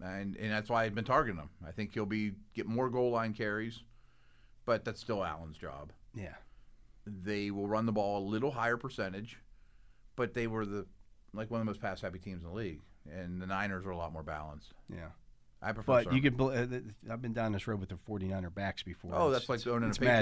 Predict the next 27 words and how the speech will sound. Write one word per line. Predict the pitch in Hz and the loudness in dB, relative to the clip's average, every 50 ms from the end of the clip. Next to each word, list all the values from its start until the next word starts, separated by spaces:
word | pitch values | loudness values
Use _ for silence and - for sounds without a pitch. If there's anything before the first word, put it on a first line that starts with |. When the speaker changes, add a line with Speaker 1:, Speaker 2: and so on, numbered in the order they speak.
| 101 98 | 8 6
Speaker 2:
maddening, | 92 | 4
Speaker 1:
back. | 87 85 76 | 2 0 2
Speaker 2:
yeah. | - 104 101 110 | 4 4 4 4
Speaker 1:
Yeah, | 107 90 80 87 78 | 2 0 -4 -6 -10
it's | - - | -10 -6
maddening. | - 101 98 95 85 78 80 - - - - - - - - - | -4 -2 -2 -2 -4 -6 -8 -10 -12 -16 -18 -18 -20 -20 -14 -4
Speaker 2:
All | - 151 143 135 120 | 0 4 6 6 6
right, | 101 98 95 | 6 4 0
Trey | - - 151 143 | 2 4 4 4
Sermon | 139 - 135 131 127 127 123 | 6 6 6 6 6 6 4
is | 117 107 101 | 4 2 0
the | - - | -4 -4
pick | - 120 92 - - - | -2 -2 -4 -4 -4 -8
in | 104 90 | -8 -6
the | 95 98 104 - - | -4 -6 -6 -8 -8
round | 95 101 107 107 | -4 -2 0 0
Speaker 1:
I'm | 107 110 | 0 -2
pretty | - - 320 311 - | -4 -2 -2 0 0
sure | 101 - | 0 0
Speaker 2:
eight. | 147 | 0
Speaker 1:
the | 123 | 0
Niners | 120 110 113 110 95 - | 0 2 0 0 -2 -4
traded | - - 120 110 101 92 | -2 0 0 0 0 0
up | 101 98 - - | 0 -2 -2 -4
to | 85 | -8
get | 78 92 87 78 | -6 -6 -6 -6
him, | 73 67 69 71 | -6 -10 -12 -12